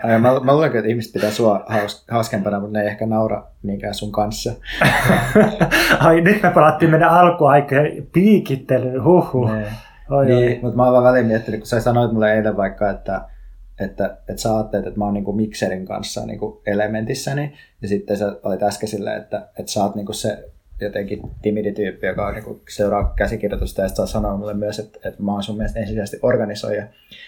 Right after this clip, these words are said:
Speaker 1: niin musta tuntuu, että sä koko ajan vähän silleen rakennat sellaista, musta sellaista niinku, äh,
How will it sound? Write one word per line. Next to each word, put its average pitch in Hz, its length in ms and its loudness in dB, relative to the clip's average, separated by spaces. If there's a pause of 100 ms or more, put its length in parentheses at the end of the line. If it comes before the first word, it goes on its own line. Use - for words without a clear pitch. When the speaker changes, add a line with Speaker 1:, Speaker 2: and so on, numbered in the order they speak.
(120)
Speaker 1:
niin 104 80 -6
musta 104 220 -4
tuntuu, 110 160 6
että 104 120 -2
sä 107 60 -6
koko 113 240 0
ajan 101 200 2
vähän 98 220 -4
silleen 101 240 -6
rakennat 101 360 -4
sellaista, 101 420 -6 (720)
musta 107 260 0
sellaista 101 380 0
niinku, 101 680 -4 (360)
äh, 104 80 -12